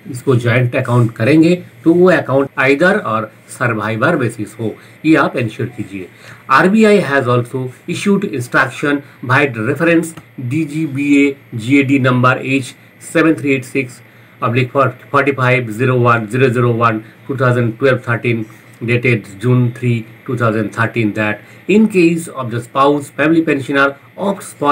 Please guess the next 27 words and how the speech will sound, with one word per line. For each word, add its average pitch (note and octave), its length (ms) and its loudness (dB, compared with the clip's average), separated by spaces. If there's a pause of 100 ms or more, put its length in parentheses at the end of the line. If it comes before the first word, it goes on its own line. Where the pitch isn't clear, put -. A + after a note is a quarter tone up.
existing D3 580 0
joint C3+ 360 0
account C3+ 340 0 (380)
for C3+ 220 2
credit D#3 440 0
of B2 180 -2
family B2 240 -4
pension, B2 480 -2 (380)
bank D#3+ 260 0
should A#2 300 -6
not B2+ 320 2 (180)
insist D3+ 520 -2 (260)
on C#3 160 -2
opening D#3+ 480 2
of C3 220 -6
a C3+ 60 -2
new C#3 300 4
account C3 420 0 (260)
when B2+ 160 2
the A#2+ 100 0
spouse D3+ 520 2 (180)
is A2+ 80 -4
the A#2 120 -2
pensioner C3+ 540 0 (160)
in D#3 140 6
whose G3 260 4
favor B2+ 500 2